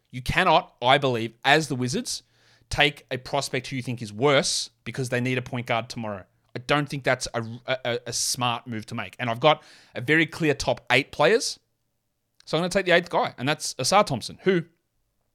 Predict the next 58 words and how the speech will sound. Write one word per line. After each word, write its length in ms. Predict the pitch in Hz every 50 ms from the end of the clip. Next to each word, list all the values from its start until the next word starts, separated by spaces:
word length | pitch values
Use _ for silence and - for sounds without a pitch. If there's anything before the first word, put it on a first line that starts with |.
| _ _ _ _ -
many 240 | 123 156 208 269 262
people 400 | - 123 107 - 104 143 - _ _ _ _ _ _ _ _ _ _ _
talk 220 | - 156 147 - -
to, 240 | - 147 135 135 - -
uh, 20 |
I'm 420 | 127 127 127 127 123 123 123 120 123
gonna 100 | 127 123
talk, 280 | 156 147 127 - -
well, 140 | - 110 117
I've 100 | 120 143
already 140 | 175 170 147
recorded 360 | 127 120 - 147 165 160 120
this, 120 | 107 101
but 100 | - -
he's 100 | 117 107
coming 200 | - - 139 135
out 120 | 131 127 123
in 60 | 113
a 40 | 110
couple 160 | - 113 101
of 80 | 107 139
days, 260 | 160 131 104 107 - - - - - _
talk 100 | - 147
with 100 | 135 135
Albert 260 | - 127 123 120 107 -
Gim 260 | 135 135 131 127 123 - _ _ _ _ -
of 200 | 117 117 110 120
No 120 | 120 113
Ceilings, 340 | 110 - 214 269 160 123 117
and 80 | 117 139
he 80 | 185
has 180 | 220 202 151 131
Asar 420 | 117 - 139 135 135 131 123 95
ahead 140 | 110 135 196
of 80 | 233 180
him, 140 | 139 110
and, 160 | 98 98 90 - _ _ _ _ _ _
and 120 | 120 139
a 120 | 147 131
few 140 | - - 220
people 240 | 175 214 190 185 180
do, 260 | 139 185 262 - - - _ _ _ _ _
that, 220 | - 139 143 - -
uh, 160 | - 123 127 120
Asar's 340 | 135 - - 143 143 139 127
shooting 300 | - - 151 175 151 120
might 180 | 127 139 143 151
actually 260 | 147 - - 127 110
work 180 | 131 220 - -
for 140 | - 110
him. 60 | 90 - _ _ _ _ _ _ _ _
And 120 | - 117
his 100 | 117 107
size, 480 | - - 120 113 131 151 165 180 170 143
his 120 | 117 107
athleticism, 640 | 104 104 110 139 160 165 - 175 160 160 170 165 147
his 120 | 113 101 101
vision, 420 | 110 143 165 175 175 170 170